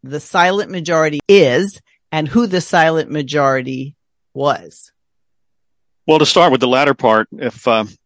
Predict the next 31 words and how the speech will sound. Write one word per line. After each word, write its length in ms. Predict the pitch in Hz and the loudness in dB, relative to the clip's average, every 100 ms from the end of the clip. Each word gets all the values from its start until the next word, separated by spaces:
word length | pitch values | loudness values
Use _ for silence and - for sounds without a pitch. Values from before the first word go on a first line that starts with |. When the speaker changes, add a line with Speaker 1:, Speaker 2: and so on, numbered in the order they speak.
| - | -14
Speaker 2:
<clears throat> 280 | - - - | -12 -12 -8
if 200 | 127 135 | -6 -2
I 100 | 127 | 0
remember 480 | 120 117 123 123 107 | 0 0 0 0 -2
correctly, 640 | - 110 104 110 110 - _ _ _ _ _ _ _ _ | -2 -4 -4 -4 -6 -8 _ _ _ _ _ _ _ _
and 280 | 110 113 107 - | -4 -4 -4 -2
let's, 320 | 120 - - | -2 -2 -4
uh, 160 | 104 104 _ _ _ - - 110 131 | -4 -4 _ _ _ -20 -16 -14 -2
give 260 | 123 113 - - | 2 2 -2 -10
an 120 | 113 | -4
unnecessary 680 | 117 104 117 - - 117 110 | -4 -2 -4 -4 -2 0 0
salute 420 | - 127 117 117 - | 0 -2 -2 -4 -6
to, 340 | 123 107 107 | -6 -6 -6
uh, 120 | 107 107 | -8 -4
Timothy 340 | 143 120 113 | 0 0 0
Leary, 340 | 110 120 113 113 | -2 0 0 0
who 140 | 120 | -4
once 180 | 107 110 | -6 -4
said, 160 | 123 113 | -2 0
"Anybody 320 | 117 113 110 | 0 0 -2
who 120 | 107 | -4
says 240 | - 110 | -4 -2
they 80 | 110 | -2
remember 380 | 101 104 110 107 | -4 -4 -4 -4
the 120 | 98 | -6
sixties 500 | - 104 - 101 92 | -8 -10 -10 -10 -6
weren't 220 | 101 104 | -4 -4
really 240 | 107 101 101 | -4 -4 0
there." 400 | 113 117 98 - _ _ _ | 2 2 2 -4 _ _ _
<laughs> 160 | - - 247 - 240 | -14 -4 -6 -4 -6
Um, 400 | - 104 98 - | -2 0 -2 -6